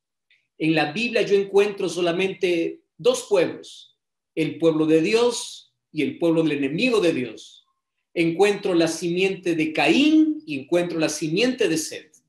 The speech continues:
Encuentro los hijos, eh, lo, lo, los hijos de Dios y los hijos de los hombres. Encuentro la mujer vestida de sol y la mujer vestida de púrpura.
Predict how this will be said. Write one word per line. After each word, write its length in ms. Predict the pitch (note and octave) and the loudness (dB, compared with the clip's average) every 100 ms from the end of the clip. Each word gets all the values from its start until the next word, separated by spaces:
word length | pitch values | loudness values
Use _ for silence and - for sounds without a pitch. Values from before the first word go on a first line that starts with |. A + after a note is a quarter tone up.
| _ _ _ - _ - | _ _ _ -20 _ 0
Encuentro 880 | G3 G3 - B3 B3 A#3+ A3 G3+ G3 | 0 0 4 4 4 0 0 0 -2
los 380 | F#3 E3 - | -4 -4 0
hijos, 720 | D4 E4 - A#3 F3 - - _ | 2 2 2 0 0 -4 -12 _
eh, 220 | - E3+ F3+ | -8 -8 -6
lo, 200 | F#3+ G3 | -8 -6
lo, 140 | F#3+ F#3 | -6 -4
los 240 | F3 E3 | -4 2
hijos 340 | D4+ D#4+ A#3+ F3 | 4 4 0 0
de 120 | E3 | 0
Dios 380 | F3+ B3 B3 A#3+ | 2 2 0 -4
y 40 | |
los 240 | G3 E3+ | -6 -4
hijos 240 | B3+ - G3+ | -4 -4 -2
de 80 | F#3+ | 0
los 220 | D#3+ - | -2 -4
hombres. 520 | A2 - - - _ _ _ | -10 -12 -20 -20 _ _ _
Encuentro 840 | G#3 G#3 G#3+ G3+ - G3 E3 D#3 - | -2 0 0 0 0 0 0 -2 -4
la 160 | F3+ | -2
mujer 440 | F3+ E3+ - A#3 D4 | 0 -2 0 2 4
vestida 400 | A3 - G3 E3+ | 2 0 0 0
de 120 | D#3 | 0
sol 580 | - G#3+ B3+ C4+ C#4 - | -2 2 4 4 2 -6
y 100 | G3+ | -2
la 100 | F3 | -2
mujer 380 | E3+ - G#3 B3 | -2 -4 -2 0
vestida 300 | A3+ - G3+ | 0 0 2
de 120 | F3 | 2
púrpura. 680 | - E3 - C3 A#2+ G#2 | 2 2 0 -6 -10 -10